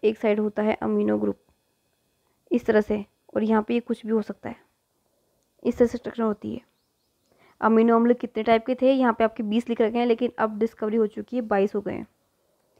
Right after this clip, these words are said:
नेक्स्ट, तो ये जो अमीनो एसिड्स है ना, ये देखो, एक अमीनो एसिड, दो अमीनो एसिड, ये तीन,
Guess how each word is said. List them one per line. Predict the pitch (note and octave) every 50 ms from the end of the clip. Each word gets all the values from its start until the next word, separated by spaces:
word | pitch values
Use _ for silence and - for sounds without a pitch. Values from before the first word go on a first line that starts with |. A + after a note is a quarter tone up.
| _ _ _ _ _ _ _ _ _ -
नेक्स्ट, | B3 A#3+ B3 C4 C4 - - - - - _ _ _ _ _ _ _ _ _ _ _ _ _ _ - -
तो | C#4+
ये | C#4+ C4 C#4+
जो | C4 -
अमीनो | - - A#3 A#3 A3+ A3+ A#3+ B3+
एसिड्स | C4 B3+ B3+ - D#4 D4+ C4+ - -
है | C4
ना, | A#3 A3+ A3+ A#3 A#3+ - _ _ _ _ _ -
ये | - A3 G#3+
देखो, | A3 - - - - - -
एक | G#3 G3+ G3+ -
अमीनो | G#3+ G#3 G3+ G3+ G3+
एसिड, | G3+ - G#3+ G3+ G3+ - -
दो | G3+ G3+ G3+
अमीनो | G3+ G#3 G3+ G3+ G3+
एसिड, | G#3 - - G#3 G3+ G#3+ - _ _ _ _ _ _ _ -
ये | A3+ A3+ A3
तीन, | _ - - G#3+ G#3+ G#3 G#3 G#3 G#3 G#3+